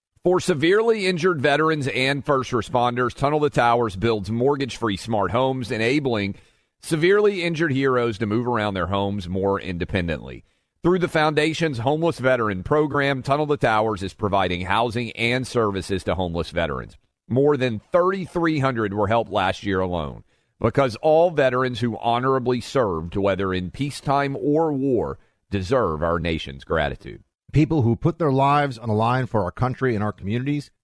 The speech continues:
Speaker 2: need your help now more than ever. Join Tunnel to Towers on its mission to do good and never forget nine eleven or the sacrifices of this country's heroes.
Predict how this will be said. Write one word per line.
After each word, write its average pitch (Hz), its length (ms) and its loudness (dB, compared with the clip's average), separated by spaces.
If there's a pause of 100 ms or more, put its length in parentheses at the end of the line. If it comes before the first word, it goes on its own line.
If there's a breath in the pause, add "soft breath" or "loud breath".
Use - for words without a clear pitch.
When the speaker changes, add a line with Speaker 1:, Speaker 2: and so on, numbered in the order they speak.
Speaker 2:
need 127 300 2
your 135 200 4
help 104 340 0
now 104 240 0
more 98 200 -2
than 90 120 -6
ever. 80 260 -10 (360)
Join 143 340 2
Tunnel 156 220 2
to 160 80 -2
Towers 123 380 0
on 117 100 -2
its 113 140 -10
mission 117 260 -2
to 92 120 -14
do 127 260 2
good 104 320 2
and 85 180 -8
never 113 220 2
forget 107 400 -2
nine 92 180 0
eleven 98 380 0
or 90 140 -10
the 80 100 -10
sacrifices 110 840 -2
of 87 160 -4
this 101 140 -2
country's 87 380 -8
heroes. 80 440 -4